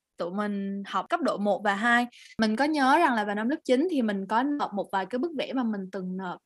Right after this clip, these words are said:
hồi mà mình học cấp hai để cho trường mình, và trường cho phép mình vào học lớp studio art two, tức là lớp cấp độ số hai. Ờm, thì cái này mình nghĩ ra nó cũng tương tự như những gì tụi mình nói lúc trước về cách mà lên lịch học thôi. Đó là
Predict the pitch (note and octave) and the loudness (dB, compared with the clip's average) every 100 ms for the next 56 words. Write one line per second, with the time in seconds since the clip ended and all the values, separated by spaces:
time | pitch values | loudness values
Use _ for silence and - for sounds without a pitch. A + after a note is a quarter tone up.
0 | _ - G#3 G3 G3 F#3+ G3 F#3 F#3 F3+ | _ -2 0 2 0 -2 -2 -2 -2 -2
1 | F#3 F3+ _ E4 E4+ C4 B3 A#3 A3+ - | -4 -4 _ -4 0 2 4 4 0 -8
2 | _ _ G3+ F#3+ B3 B3 G#3+ G3 G3+ G3 | _ _ -2 2 2 4 2 4 2 0
3 | G3+ - - G#3+ G3 G3 G3 A3 G3+ G3+ | -2 -8 -2 0 0 -2 -2 0 0 0
4 | A#3 A#3 D4 F4+ A#3+ G3 F#3+ F#3+ F3+ F3+ | -2 0 -2 -2 -4 -4 -4 -4 -4 -8
5 | - A3 C#4+ D#4 - A#3 A3 G3+ F3+ - | -6 -2 -2 -2 -2 -2 -2 -2 -4 -8
6 | - F#3 - A#3+ A3 A3 B3 D#4+ A#3+ G3 | -12 -16 -6 0 2 2 0 0 0 0
7 | G3+ B3 D#4+ - E4 B3 - - C4 C4 | 0 -2 -2 -6 -6 -4 -6 -4 0 4
8 | A#3+ A#3 - - - _ A3+ A3 G#3+ A3+ | 4 4 -2 -18 -20 _ 2 2 2 0
9 | A#3 F#4+ E4 A#3+ G#3 G3+ A#3+ C#4 D4 F#3+ | 2 4 4 2 0 2 4 4 2 -2
10 | G#3+ C4+ C4 F3 F#3+ A#3 A#3 G3+ A3 B3 | 0 2 2 0 0 2 2 2 0 -2
11 | F3+ F#3+ F#3+ F#3+ D4 E4 D#4 C#4 E4 D#4 | -2 -4 0 0 0 -2 -6 -4 -2 0
12 | E4+ F#4+ B3 A3+ G#3 G3 G3+ E4 - B3+ | 0 -2 -2 -2 0 -4 -4 -4 -2 0
13 | G3+ G3 G#3 A3+ A3 F#3 F#3 - A#3 A3+ | 2 0 2 2 2 0 -2 -2 2 4
14 | A#3 A#3 - - - C4 E4 B3+ | 4 0 -12 -10 2 4 6 4